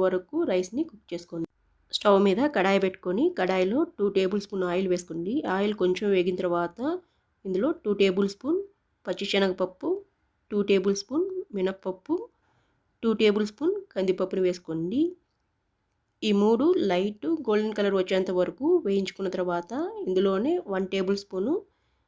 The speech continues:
ధనియాలు, హాఫ్ టేబుల్ స్పూను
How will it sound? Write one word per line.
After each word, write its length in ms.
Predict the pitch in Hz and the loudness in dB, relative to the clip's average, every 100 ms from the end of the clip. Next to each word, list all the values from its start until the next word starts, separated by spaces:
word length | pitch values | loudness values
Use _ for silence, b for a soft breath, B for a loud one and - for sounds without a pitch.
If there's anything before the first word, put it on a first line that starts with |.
| _ - | _ -2
ధనియాలు, 480 | 185 190 190 196 311 - _ - - - _ _ _ _ _ - | 0 2 0 2 0 -2 _ -20 -20 -20 _ _ _ _ _ -4
హాఫ్ 180 | 202 208 214 | 0 0 2
టేబుల్ 240 | 208 208 208 | 0 0 -2
స్పూను 280 | - 214 | -4 0